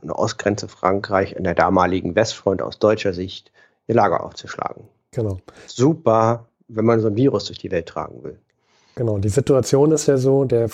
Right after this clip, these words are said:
Speaker 2: der Frontverlauf, der läuft durch, durch Frankreich, Belgien, so ungefähr neunzehnhundertachtzehn. Ähm, es gibt dort einen, einen Krieg, an dem man eine,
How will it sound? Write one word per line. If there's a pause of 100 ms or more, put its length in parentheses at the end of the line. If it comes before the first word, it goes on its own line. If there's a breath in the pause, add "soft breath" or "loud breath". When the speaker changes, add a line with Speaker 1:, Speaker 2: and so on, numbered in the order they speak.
(160)
Speaker 2:
der
Frontverlauf,
der
läuft
durch,
durch
Frankreich,
Belgien,
so
ungefähr
neunzehnhundertachtzehn. (680 loud breath)
Ähm,
es
gibt
dort
einen,
einen (880 loud breath)
Krieg,
an
dem
man (380)
eine,